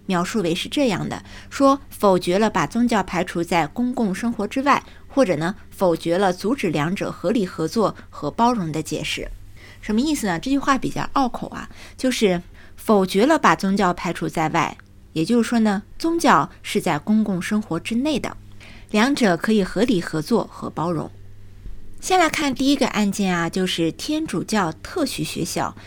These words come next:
奥克拉荷马州的这个案件呢，是涉及到两个天主教教区主导的，打算在奥克拉荷马州去建立美国第一所由纳税人资助的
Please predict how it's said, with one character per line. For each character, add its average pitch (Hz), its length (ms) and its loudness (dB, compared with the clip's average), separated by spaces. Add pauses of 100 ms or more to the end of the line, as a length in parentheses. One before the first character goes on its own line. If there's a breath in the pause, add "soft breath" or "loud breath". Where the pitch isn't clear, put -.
(240 loud breath)
奥 240 100 6
克 254 120 2
拉 226 80 6
荷 277 160 2
马 247 160 4
州 233 140 4
的 220 60 4
这 214 120 2
个 196 100 -2
案 220 200 2
件 214 220 2
呢， 190 100 2
是 190 160 -2
涉 208 200 0
及 185 140 0
到 175 200 2
两 151 220 0
个 180 140 0
天 233 280 -2
主 160 140 -2
教 180 240 0
教 196 200 0
区 196 200 -4
主 175 220 -4
导 143 200 -2
的， 156 200 -2 (260 loud breath)
打 175 180 4
算 233 220 2
在 208 180 2
奥 - 160 -2
克 196 140 -6
拉 175 140 -2
荷 269 180 -6
马 208 180 0
州 185 200 -2
去 185 140 -6
建 196 240 0
立 180 200 0 (200 loud breath)
美 175 160 0
国 160 240 -2
第 254 200 -2
一 277 60 4
所 170 300 0
由 160 340 0
纳 269 220 0
税 226 240 0
人 160 240 -2
资 285 200 -2
助 294 240 2
的 156 200 0